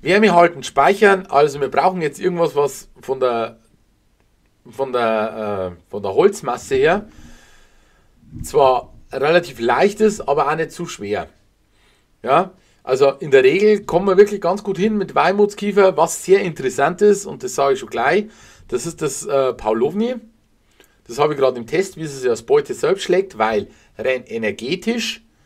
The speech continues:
für die Bienen ist Paulovni verdammt interessant. Vor allem, weil der im getrockneten Zustand Paulovni durch die großen Fasern vom Dämmwert her vergleichbar ist mit einem Baumstamm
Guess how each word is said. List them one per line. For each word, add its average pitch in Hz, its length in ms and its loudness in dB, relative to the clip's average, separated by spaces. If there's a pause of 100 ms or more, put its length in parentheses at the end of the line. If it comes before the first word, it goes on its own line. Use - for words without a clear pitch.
(160)
für - 160 -6
die 120 100 -6
Bienen 196 400 0
ist 147 220 -10
Paulovni 165 680 -2 (280)
verdammt 131 800 -4
interessant. 151 800 -6 (440)
Vor 123 260 -4
allem, 175 360 0
weil 170 540 2 (440)
der 120 640 0 (320)
im 139 120 -10
getrockneten 143 580 -2
Zustand 208 640 -4
Paulovni 170 600 2
durch 165 160 -6
die 113 300 -16
großen 180 540 -2
Fasern 185 680 -2 (960)
vom 117 220 -6
Dämmwert 185 480 2
her 160 180 0
vergleichbar 147 680 -4
ist - 180 -8
mit 123 140 -8
einem - 160 -10
Baumstamm 156 720 -2